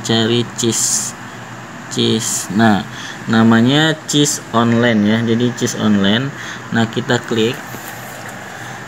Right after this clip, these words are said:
Jadi muncul seperti ini dan yang di sini kita klik juga. Jadi sama munculnya.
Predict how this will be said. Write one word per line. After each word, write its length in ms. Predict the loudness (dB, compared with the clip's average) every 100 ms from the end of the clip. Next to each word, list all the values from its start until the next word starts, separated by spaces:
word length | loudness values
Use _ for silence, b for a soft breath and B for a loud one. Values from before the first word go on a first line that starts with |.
| -14 -12 -6
Jadi 240 | -2 2
muncul 400 | 4 4 4 2
seperti 480 | 2 0 -2 0 2
ini 320 | 4 4 4 0 B -8
dan 160 | 2 4
yang 160 | 4 4
di 80 |
sini 240 | 4 2 2
kita 240 | 2 0
klik 240 | 0 0 0
juga. 400 | 0 2 0 -2 -10 -14 -16 -16 -14 B B B B -12 -4
Jadi 160 | -2
sama 480 | 0 0 2 4 4 4
munculnya. 640 | 2 2 2 4 4 2